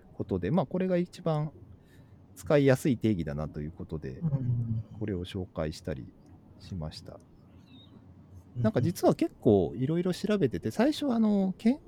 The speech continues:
Speaker 1: 築の文献とか調べてたんですよね。あの、ギーディオンのあの、機械化の文化史とか、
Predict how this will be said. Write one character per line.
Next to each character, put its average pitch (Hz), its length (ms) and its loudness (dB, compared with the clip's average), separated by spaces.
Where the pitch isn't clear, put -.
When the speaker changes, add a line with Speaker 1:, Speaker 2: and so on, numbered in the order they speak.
Speaker 1:
築 - 260 -4
の 302 140 0
文 247 360 4
献 240 280 2
と 220 100 0
か 90 140 2
調 117 220 2
べ 101 100 2
て - 120 -8
た 87 120 -4
ん 82 60 -4
で 76 80 -8
す 85 80 -16
よ 85 80 -4
ね。 87 100 -4
あ 87 80 -4
の、 85 160 -8
ギ 226 200 2
ー 214 40 0
デ 147 80 2
ィ 110 120 4
オ 98 120 2
ン 92 80 0
の 85 240 -2
あ 85 60 -2
の、 76 500 -8
機 - 140 -20
械 202 300 4
化 190 160 2
の 170 160 4
文 151 280 4
化 151 180 2
史 - 160 -4
と 78 100 -6
か、 76 260 -10